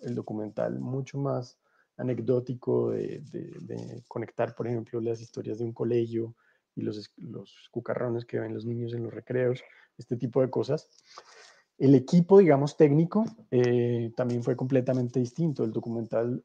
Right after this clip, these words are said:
em, contó, por ejemplo, con un director, em, especializado en, en documentales de animales, un director de fotografía de altísima, de altísima calidad, como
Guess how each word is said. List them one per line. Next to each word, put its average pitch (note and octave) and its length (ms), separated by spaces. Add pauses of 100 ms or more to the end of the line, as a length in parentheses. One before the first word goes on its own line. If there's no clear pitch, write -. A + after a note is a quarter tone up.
em, C3+ 560 (120)
contó, B2+ 680
por B2 100
ejemplo, B2 320
con B2 160
un A#2 140
director, A#2+ 720 (240)
em, A#2+ 640 (100)
especializado B2 1000
en, A#2 320 (560)
en A#2+ 100
documentales A#2 560
de B2 80
animales, C3 500
un A#2+ 60
director A2+ 320
de A#2+ 100
fotografía A2+ 540
de A#2+ 80
altísima, A#2+ 580 (140)
de - 80
altísima C3+ 540
calidad, A#2 480
como A2+ 260